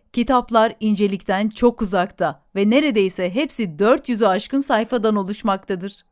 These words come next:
Dört adetlik bir seri olan İnce Mehmet, eşkıyalığı, köydeki ağaların zulmünü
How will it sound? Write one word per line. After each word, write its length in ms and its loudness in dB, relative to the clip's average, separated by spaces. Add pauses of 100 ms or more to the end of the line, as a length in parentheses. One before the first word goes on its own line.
(360)
Dört 260 2
adetlik 500 -2
bir 160 0
seri 400 0
olan 360 0
İnce 300 0
Mehmet, 480 0 (120)
eşkıyalığı, 880 0 (180)
köydeki 460 2
ağaların 480 2
zulmünü 580 0